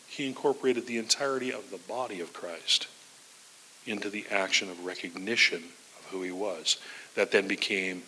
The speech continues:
a declaration on Sunday, and it went on to be told.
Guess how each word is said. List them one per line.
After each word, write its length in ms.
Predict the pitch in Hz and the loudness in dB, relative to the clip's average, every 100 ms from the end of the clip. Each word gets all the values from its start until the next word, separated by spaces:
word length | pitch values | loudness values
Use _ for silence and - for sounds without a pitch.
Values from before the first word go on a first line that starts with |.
| - | -10
a 60 | 95 | 0
declaration 1000 | 92 95 - 95 90 92 101 - 139 170 - - - - - - | 4 4 4 -2 0 2 6 6 4 -6 -14 -20 -20 -20 -20 -10
on 320 | 101 92 87 85 | 0 0 2 6
Sunday, 520 | - 117 127 135 147 - - - - - - | 8 8 2 -4 -6 -14 -20 -20 -20 -14 -4
and 140 | 98 | -2
it 80 | 101 | -2
went 160 | 98 95 | -2 -2
on 240 | 95 95 | 0 -2
to 80 | - | -4
be 140 | - | -8
told. 560 | - - 110 113 110 | -6 0 4 4 2